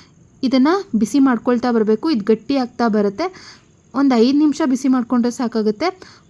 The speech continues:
ಫುಲ್ಲು ಗಟ್ಟಿ ಆಗ್ತಾ ಬರುತ್ತಲ್ಲ, ಆವಾಗ ಸ್ಟವ್ವನ್ನು ಆಫ್ ಮಾಡಿ ಇದನ್ನು ಒಂದು ಏರ್‌ಟೈಟ್ ಬಾಕ್ಸ್ ಕಂಟೈನರ್‌ನಲ್ಲಿ ಹಾಕಿ ಸ್ಟೋರ್ ಮಾಡಿ ಇಟ್ಕೋಬೋದು. ಹಾಳಾಗೋದಿಲ್ಲ. ಒಂದು ವಾರದವರೆಗೂ ಇದು ಚೆನ್ನಾಗಿರುತ್ತೆ.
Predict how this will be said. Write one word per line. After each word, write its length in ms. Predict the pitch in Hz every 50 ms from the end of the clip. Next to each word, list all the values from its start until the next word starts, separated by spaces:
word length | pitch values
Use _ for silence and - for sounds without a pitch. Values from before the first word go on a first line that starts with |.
| _ -
ಫುಲ್ಲು 400 | 262 240 240 254 269 294 311 302 226 240
ಗಟ್ಟಿ 220 | 220 - - 269 254
ಆಗ್ತಾ 180 | 233 - - 233
ಬರುತ್ತಲ್ಲ, 380 | 226 220 214 208 233 269 302 330 294
ಆವಾಗ 200 | 254 233 240 233 277 269
ಸ್ಟವ್ವನ್ನು 360 | - 247 220 208 226 233 233 226 202
ಆಫ್ 140 | 202 - -
ಮಾಡಿ 260 | 220 208 202 220 339 392 - - - - - - - -
ಇದನ್ನು 260 | 262 285 277 294 294 294
ಒಂದು 140 | 269 269 277 277 - - 247
ಏರ್‌ಟೈಟ್ 360 | 254 247 - 262 254 214 190
ಬಾಕ್ಸ್ 300 | 202 226 226 233 226 -
ಕಂಟೈನರ್‌ನಲ್ಲಿ 840 | - - 247 220 208 240 240 233 233 233 226 220 220 214 214 262 339 392 - -
ಹಾಕಿ 280 | 262 226 214 214 294 302
ಸ್ಟೋರ್ 320 | - - - 220 214 220 226 220
ಮಾಡಿ 180 | 220 220 220 302 302 -
ಇಟ್ಕೋಬೋದು. 560 | 208 - - - 208 202 185 202 202 190 302 381 392 - - - - - - - -
ಹಾಳಾಗೋದಿಲ್ಲ. 560 | 220 214 214 226 220 196 214 208 220 202 214 254
ಒಂದು 280 | 269 247 226 208 208 214
ವಾರದವರೆಗೂ 560 | 214 208 202 208 196 196 208 202 202 202 254
ಇದು 280 | 233 190 262 302 349 370 370 - -
ಚೆನ್ನಾಗಿರುತ್ತೆ. 680 | 262 220 202 202 208 196 208 196 202 202 196 - 330